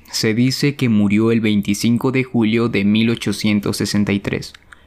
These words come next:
en la ciudad de San Miguel de Allende, Guanajuato.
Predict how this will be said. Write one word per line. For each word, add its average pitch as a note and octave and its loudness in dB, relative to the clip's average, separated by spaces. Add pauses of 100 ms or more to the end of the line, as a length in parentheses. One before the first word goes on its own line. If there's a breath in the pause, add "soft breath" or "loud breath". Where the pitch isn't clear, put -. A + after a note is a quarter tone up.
(160 loud breath)
en G#2 0
la G2+ 2
ciudad C3 0
de E3+ 0
San D#3+ 0
Miguel C#3 0
de C#3 0
Allende, A#2 0
Guanajuato. A2 -2